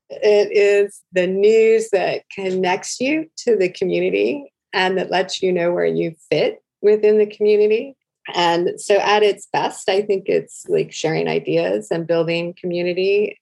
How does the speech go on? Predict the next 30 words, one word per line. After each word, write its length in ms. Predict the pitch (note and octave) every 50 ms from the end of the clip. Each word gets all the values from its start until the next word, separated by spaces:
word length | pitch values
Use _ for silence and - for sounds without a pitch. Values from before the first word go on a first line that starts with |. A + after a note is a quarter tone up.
| _
And 580 | - F3 F3 E3+ F3 E3+ E3+ F3 E3+ - - - _ _ _ - -
the 220 | E3+ E3+ F3 F3
double 400 | E3 G3+ G#3 G#3 G#3 A3 G#3+ G#3
entendre 920 | F#3+ F3+ F#3 F#3 - - F3+ F#3 G3 G#3+ B3 B3+ C4 C#4 C#4+ B3 - - - _
of 180 | - G3+ G3+ G3+ G3+
that 460 | G#3 G3 G3 G3 - - - - - - _ _ _ _ - - -
phrase 760 | G3+ G3 F#3+ G3 G3 G3+ G#3 G#3 G#3 G#3 G#3+ G#3+ - - - - _ _
brings 400 | - F3 F3 F3 F3 F3 E3 -
to 100 | - -
mind 400 | F3+ E3+ E3 E3 E3+ E3 E3+ D#3+ - _
for 120 | F3 E3
me 580 | D#3+ E3 E3 E3 E3+ E3 E3 E3 E3 D#3+ D#3+ - _ _ _ _ _ _ _ _ _ _ _ -
the 160 | E3+ E3 D#3+
connections 720 | D#3+ - F3+ E3+ E3 E3 E3 - - E3+ E3 E3+ D#3+ - -
that 320 | - E3 D#3+ D3+ - - _
tree 320 | - - - E3 D#3+ F3
roots 460 | F3+ G3+ A3+ C4 C#4+ - - - - - -
create 460 | - B3+ C4 C4+ C#4 D4 C#4+ - _ _
and 160 | G#3 F3+ G3
how, 580 | F#3+ F#3+ G3 F#3 F3+ F3+ F3+ F3 F3+ E3+ - - -
you 140 | E3+ F#3 F3+
know, 480 | F3 E3 D#3+ E3 E3 D#3+ D#3+ D#3+ D#3+ D#3+ _ _
now 280 | F3+ E3+ D#3+ D#3+ E3
we 160 | E3 E3+ E3+ E3
talk 280 | - - D#3+ D#3 -
about 340 | _ - D#3 D#3+ D3+ - -
the 220 | E3+ D#3 D#3 D#3 D#3 _ _ _ _
research 420 | F#3 F3+ F3 F3 - E3+ D#3+ -
has 220 | - D#3+ D#3 D#3 -
finally 520 | - E3 D#3 D#3 D#3+ D#3 D#3 D#3 D#3+ D#3